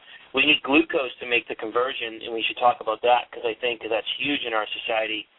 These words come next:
When it comes to foods, we should say the right vegetables and things like that. Most people are staying away from sh-, the right types of sugars, which could be creating this, and that's probably gonna be a whole, whole show in itself. Um,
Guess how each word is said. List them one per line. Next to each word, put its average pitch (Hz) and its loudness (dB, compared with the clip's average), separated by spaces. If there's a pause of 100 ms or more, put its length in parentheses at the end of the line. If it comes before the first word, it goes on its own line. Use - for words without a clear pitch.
(380)
When 120 4
it 113 4
comes 123 0
to 113 -4 (120)
foods, 180 2
we 117 2
should 110 -2
say 110 6
the 107 4
right 110 2 (100)
vegetables 113 0
and 110 -10
things 107 -2
like 101 2
that. 104 2 (460)
Most 120 4
people 113 6
are 107 2
staying 110 6
away 117 2 (880)
from 110 2
sh-, - -2
the 123 6
right 110 4
types 123 2
of - 0 (120)
sugars, 110 4
which 107 2
could 107 -8
be 104 -2
creating 110 4
this, 95 -2 (100)
and 101 -8
that's 101 0 (500)
probably 160 4
gonna 113 -2
be 101 -2
a 92 2
whole, 107 -2 (340)
whole 104 0 (440)
show 104 2
in 85 -6
itself. - 2 (580)
Um, 101 6